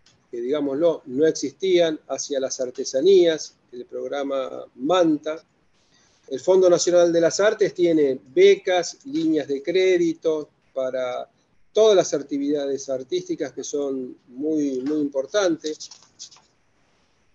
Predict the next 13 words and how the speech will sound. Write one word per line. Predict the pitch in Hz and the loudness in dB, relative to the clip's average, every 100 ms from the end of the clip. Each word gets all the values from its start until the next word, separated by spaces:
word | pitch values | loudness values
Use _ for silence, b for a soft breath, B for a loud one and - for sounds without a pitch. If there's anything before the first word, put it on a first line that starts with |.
| _ _ - - - | _ _ -18 -18 -8
Te-, | - 160 170 | -2 0 2
hemos | 180 185 180 165 - 175 | 4 8 10 8 4 -2
hecho | 170 180 165 160 | 2 6 6 6
una | 170 170 | 4 4
inversión | 165 160 156 - 202 208 214 160 147 | 4 2 2 2 4 4 2 -2 -6
de | 156 151 147 | -4 -2 0
dos | 156 147 | 0 0
mil | 156 190 208 202 160 | 4 6 6 6 2
seiscientos | - 156 - 196 196 190 156 | -2 -2 0 2 2 0 -4
millones | 156 147 185 185 156 | -2 -2 0 -2 -2
de | 156 | -2
pesos | - 202 208 175 - | 2 2 2 -4 -4
para | 151 156 165 170 | -2 0 0 -2